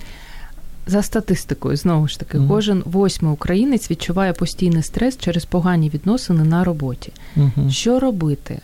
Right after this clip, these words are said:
Speaker 1: коли тебе нервує ця робота, але в тебе, скажімо, іпотека, і ти не
Speaker 2: Мгм.
Speaker 1: можеш, е, ну, піти на якусь, м,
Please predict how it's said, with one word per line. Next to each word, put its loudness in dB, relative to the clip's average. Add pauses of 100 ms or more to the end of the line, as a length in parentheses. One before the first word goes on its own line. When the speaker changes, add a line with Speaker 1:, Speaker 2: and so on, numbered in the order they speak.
(160)
Speaker 1:
коли 2 (200)
тебе 2
нервує 2
ця -2
робота, -4 (100)
але 2 (200)
в -20
тебе, 0
скажімо, 0
іпотека, -4 (220)
і -6
ти 0
не 4
Speaker 2:
Мгм. 4
Speaker 1:
можеш, 0
е, -8 (380)
ну, -2
піти -4
на 2
якусь, -6
м, -10